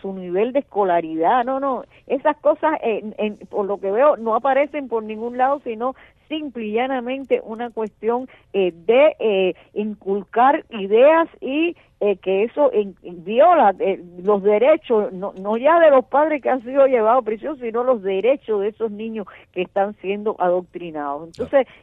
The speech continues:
Speaker 1: eh, eh, eh, sencillamente, eh, no se reconoce una cuestión en Cuba que, eh, entonces, ¿cuál es la solución? Arbitraria,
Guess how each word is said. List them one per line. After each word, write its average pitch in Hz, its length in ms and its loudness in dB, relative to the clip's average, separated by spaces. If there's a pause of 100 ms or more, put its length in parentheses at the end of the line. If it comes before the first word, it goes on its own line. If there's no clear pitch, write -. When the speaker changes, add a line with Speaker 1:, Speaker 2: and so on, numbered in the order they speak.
Speaker 1:
eh, 190 280 -2
eh, 185 540 -4
eh, 196 80 -14
sencillamente, 262 960 -4
eh, 208 140 -6
no 233 440 -2 (460)
se 220 120 2
reconoce 208 800 -4
una 254 280 -6
cuestión 240 500 -6
en 214 100 -12
Cuba 262 360 0
que, 226 400 0
eh, 190 360 -4
entonces, 226 540 -6
¿cuál 233 240 0
es 254 100 0
la 247 140 -2
solución? 226 540 -6 (240)
Arbitraria, 214 640 -2